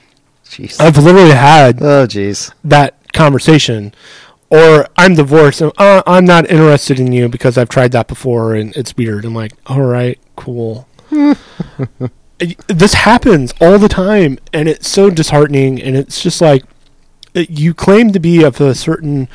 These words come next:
Speaker 2: religion, and you're not even following the basic principles of what that says. Like,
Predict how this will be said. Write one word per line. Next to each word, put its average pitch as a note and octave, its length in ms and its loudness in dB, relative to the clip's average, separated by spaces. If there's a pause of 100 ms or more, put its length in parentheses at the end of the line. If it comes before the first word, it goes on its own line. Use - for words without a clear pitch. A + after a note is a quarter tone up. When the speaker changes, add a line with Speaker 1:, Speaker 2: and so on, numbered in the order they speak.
(360)
Speaker 2:
religion, C3 680 0 (100)
and B2+ 140 -6
you're C3 100 -2
not C#3 220 0
even D3 240 -2
following C3+ 480 2
the A#2 80 -6
basic B2+ 380 -4
principles - 680 -6 (100)
of B2+ 300 0
what B2+ 160 -2
that - 220 -8
says. - 500 -6 (1700)
Like, D3 300 2